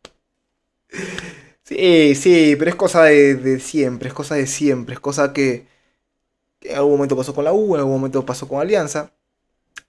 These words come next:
Eh, pero bueno, pero bueno. A ver, muchachos, ah, recuerden, mañana estaremos en vivo once de la noche por este medio, once de la noche, así que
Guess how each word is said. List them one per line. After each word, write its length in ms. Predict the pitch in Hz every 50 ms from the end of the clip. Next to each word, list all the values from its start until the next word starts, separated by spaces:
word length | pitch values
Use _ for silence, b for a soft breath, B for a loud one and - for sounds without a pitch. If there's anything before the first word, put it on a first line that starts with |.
| _ _ _ _ _ _ _ _
Eh, 920 | - 139 131 131 127 127 127 123 123 123 120 120 123 120 120 117 113 113 - _ _ _ _ _ _ _ _ _ _ _ _ _ _ _ _ _ _ _ _ _ _ _ _ _ _ _ _ _
pero 200 | - 95 110 120
bueno, 220 | 120 - - - - _ _ _ _
pero 180 | - - - -
bueno. 200 | - 78 - _ _ _ _ -
A 120 | 123 127
ver, 260 | 135 127 117 117 - _ _ _ _ _ _ _ _ _ _ _ _ _ _
muchachos, 360 | - 151 226 208 165 156 135 175
ah, 180 | 180 185 180 -
recuerden, 800 | - - 151 151 147 - - 214 185 156 139 131 123 117 117 - -
mañana 400 | 143 147 156 170 202 233 233 208
estaremos 420 | - 185 170 202 214 214 - -
en 120 | 165 170
vivo 380 | 180 208 208 208 202 190 - -
once 420 | - 220 220 226 220 196 - - 170
de 120 | 160 156
la 120 | 147 143 156
noche 260 | 180 185 - 165 143
por 160 | 143 143 147
este 240 | 160 156 - 151 151
medio, 580 | 180 190 185 160 139 131 120 117 113 117 - _
once 340 | - 190 196 190 175 - 175
de 60 | 151
la 80 | 143 147
noche, 140 | 147 139 139
así 140 | 143 170
que 200 | 170 190 170 175